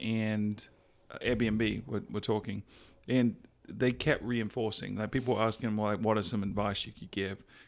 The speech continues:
And they repeatedly kept going back to content, content, content, and talking about on each of their platforms how people still aren't optimizing. You need to go everywhere you have a footprint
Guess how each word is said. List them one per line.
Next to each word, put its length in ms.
And 220
they 100
repeatedly 840
kept 200
going 260
back 240
to 100
content, 640
content, 460
content, 580
and 100
talking 340
about 400
on 240
each 240
of 80
their 120
platforms 640
how 160
people 400
still 640
aren't 260
optimizing. 720
You 100
need 140
to 80
go 160
everywhere 460
you 200
have 200
a 60
footprint 600